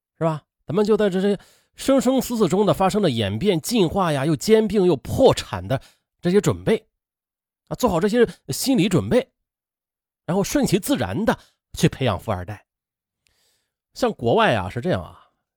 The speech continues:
就是外部培养，就是让子女去别的公司去做事儿，等待时机成熟了之后再返回本公司啊，返回家族公司。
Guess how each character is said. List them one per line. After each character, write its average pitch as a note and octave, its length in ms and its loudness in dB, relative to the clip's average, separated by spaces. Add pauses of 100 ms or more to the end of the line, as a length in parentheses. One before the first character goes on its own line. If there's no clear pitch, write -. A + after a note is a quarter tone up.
就 B2 80 -10
是 G2 520 -2 (180)
外 G#3+ 180 4
部 A2 120 -4
培 E2+ 200 -8
养， - 160 -20 (400)
就 C3+ 100 -6
是 B2+ 100 -2
让 D3 220 0
子 D3+ 220 0
女 B2 360 0
去 D3 200 -2
别 C#3 120 -2
的 D#3 120 0
公 E3 200 0
司 F#3 200 0
去 D#3+ 100 -2
做 D3 160 0
事 F#3+ 100 -2
儿， - 120 -4 (480)
等 E3+ 100 4
待 A#3+ 140 4
时 G#3+ 200 2
机 C4+ 120 2
成 - 280 0
熟 D#3 160 -2
了 G3 120 4
之 G#3+ 100 0
后 G3 300 4
再 E3+ 160 0
返 G2+ 240 -2
回 C3+ 300 0
本 G2 220 -2
公 C#3 220 -2
司 A3+ 240 0 (280)
啊， G2 100 -8
返 G2+ 160 -4
回 G#2+ 180 -4
家 B2 160 -2
族 G#2 140 -6
公 B2 160 -4
司。 - 200 -4